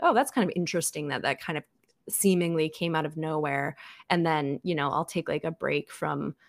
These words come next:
writing it for a little while and go back and read it, and I'll be like,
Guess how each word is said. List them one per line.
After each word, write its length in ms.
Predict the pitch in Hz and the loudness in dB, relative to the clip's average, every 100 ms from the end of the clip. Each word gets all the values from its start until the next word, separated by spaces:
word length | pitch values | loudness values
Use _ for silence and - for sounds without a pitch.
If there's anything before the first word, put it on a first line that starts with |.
| _ _ | _ _
writing 420 | 185 185 190 175 170 | 0 6 6 6 2
it 120 | - | 0
for 120 | - | 2
a 60 | 165 | 2
little 240 | 165 165 | 4 2
while 400 | 160 156 160 160 | 4 4 4 2
and 160 | 143 175 | -2 -4
go 160 | 165 | -6
back 360 | 160 139 151 - | -4 -2 -4 -6
and 140 | 165 | -8
read 260 | 165 160 165 | -4 -2 0
it, 200 | 156 156 | 2 2
and 140 | - 160 | 0 -2
I'll 120 | 151 | 0
be 120 | 151 | 0
like, 360 | 131 131 - | 0 0 -4